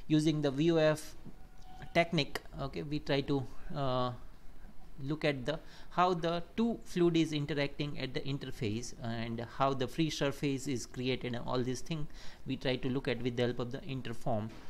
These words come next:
When we talk about the Interform, we have a laminar runs and L E S modeling enable. Okay, so that is, uh, very, uh, nice, uh,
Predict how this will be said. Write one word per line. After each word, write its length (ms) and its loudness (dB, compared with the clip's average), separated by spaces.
When 140 2
we 80 2
talk 240 4
about 240 2
the 40 2
Interform, 560 0
we 320 -2
have 160 0
a 60 0
laminar 540 2
runs 320 2
and 120 -2
L 80 2
E 140 4
S 140 -2
modeling 400 0
enable. 400 0
Okay, 200 -4
so 360 0
that 200 0
is, 260 -2
uh, 140 -4
very, 380 0
uh, 340 -2
nice, 640 0
uh, 380 -2